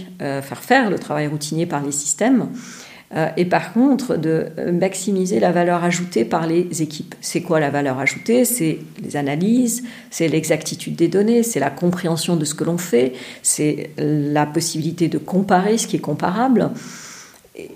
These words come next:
et encore une fois, c'est vraiment d'anticiper. Pour moi, c'est ça qui est le plus important.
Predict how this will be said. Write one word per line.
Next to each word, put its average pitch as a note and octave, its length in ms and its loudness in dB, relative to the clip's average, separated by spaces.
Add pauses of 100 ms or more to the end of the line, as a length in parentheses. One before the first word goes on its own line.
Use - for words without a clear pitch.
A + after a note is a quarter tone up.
(160)
et G3+ 120 6
encore F3 260 2
une F3+ 100 2
fois, G#3+ 180 2
c'est - 140 2
vraiment F3 260 4
d'anticiper. F#3 760 0 (800)
Pour E3 140 0
moi, F3+ 120 2
c'est - 140 0
ça F3 160 2
qui - 140 -6
est - 40 -2
le - 60 -8
plus D#3 140 -8
important. - 420 -10